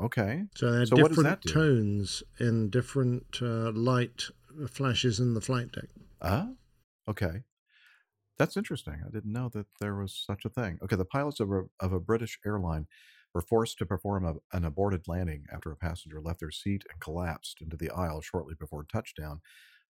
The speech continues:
Speaker 1: but were then distracted by the cabin crew, who continuously pressed an emergency alert call button because they didn't know what to do with the passenger. The details of the incident were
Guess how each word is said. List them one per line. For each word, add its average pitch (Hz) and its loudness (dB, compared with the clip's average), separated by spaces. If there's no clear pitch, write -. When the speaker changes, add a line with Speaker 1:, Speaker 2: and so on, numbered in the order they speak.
Speaker 1:
but 92 0
were 90 0
then 85 0
distracted 98 -4
by 85 -2
the 82 -8
cabin 123 -2
crew, 90 0
who 87 0
continuously 85 -4
pressed - -6
an 82 -4
emergency 78 -6
alert 76 -8
call 80 -4
button 87 -4
because 104 -2
they 95 4
didn't 101 0
know 104 4
what 110 0
to 95 -4
do 95 0
with 69 -10
the 73 -18
passenger. - -6
The 98 -4
details 104 0
of 87 -2
the 85 -4
incident 98 -2
were 85 -4